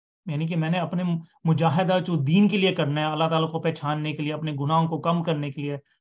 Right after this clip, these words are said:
तौबा करने के लिए, अच्छी, अ, अच्छा अखलाक अपनी ज़िंदगी में लाने के लिए, इन सब चीज़ों में आज मैंने क्या,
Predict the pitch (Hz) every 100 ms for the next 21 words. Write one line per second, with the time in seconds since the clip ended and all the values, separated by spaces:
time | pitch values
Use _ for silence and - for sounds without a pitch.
0 | _ 180 190 190 175 160 147 143 147 147
1 | 143 147 143 _ - _ 175 165 - 202
2 | 185 175 170 165 151 147 90 - - 196
3 | 156 135 165 165 185 160 170 147 151 156
4 | 170 147 143 165 160 143 143 233 170 -
5 | 277 247 220 196 202 180 151 160 - _
6 | _ _ - 170 202 214 156 156 156 175
7 | 165 156 156